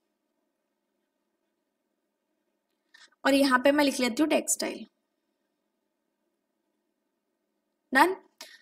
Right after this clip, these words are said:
पहले हम बात करेंगे प्रकाश की। मैंने बोला कि आपने टेक्सटाइल को हंड्रेड लेना है। प्रकाश ने फिफ्टी परसेंट इन्वेस्टमेंट करी है।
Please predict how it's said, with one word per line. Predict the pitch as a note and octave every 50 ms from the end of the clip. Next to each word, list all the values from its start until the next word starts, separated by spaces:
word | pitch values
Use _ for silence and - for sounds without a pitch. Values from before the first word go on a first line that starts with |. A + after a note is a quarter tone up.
| _ _ _ _ _
पहले | - D4 D4+ D4+ E4 G4
हम | G#4 G4+ F#4 F4
बात | E4+ D4+ D4 D4
करेंगे | - C#4+ C#4+ C#4+ D#4 F#4
प्रकाश | E4+ - D4+ D4 B3 A3+ A3 A3 -
की। | - - A3+ A3 - _ _ _ _ _ _ _ _ _ _ _ _ _ _ _ _ _ _ _ _ _ _ _ _ _ _ _ _ _ _ _ _ _ _ _ - - - _ -
मैंने | C4+ C#4 C#4 D#4 F#4 E4
बोला | E4 E4 D4+ D#4 D#4
कि | D4+ D4+ E4+
आपने | D4+ D4+ D4+ D#4 D#4
टेक्सटाइल | D4+ D4 C#4 - - - - F#3+ F#3+ F#3+
को | - G#3+
हंड्रेड | F#3 F#3 A#3 A#3 A#3 B3 A#3
लेना | A3+ G#3+ G3+ G#3 -
है। | - - - - - - - _ _
प्रकाश | - E4 E4 E4 D4+ C#4+ D4 E4 F#4 G4 F#4 - -
ने | D#4+ E4+ F4+ F#4
फिफ्टी | F4+ - - - D#4+ E4 - - - _ - G4 G4+ G#4
परसेंट | G4+ - E4 D4+ C#4+ C#4+ - C4+ C#4 C#4+ D4
इन्वेस्टमेंट | C#4+ C4 B3+ B3 A#3+ A#3+ - - - A#3 A#3+ A3+
करी | - C#4 C#4 C#4 C4 A#3+
है। | A#3+ - - G3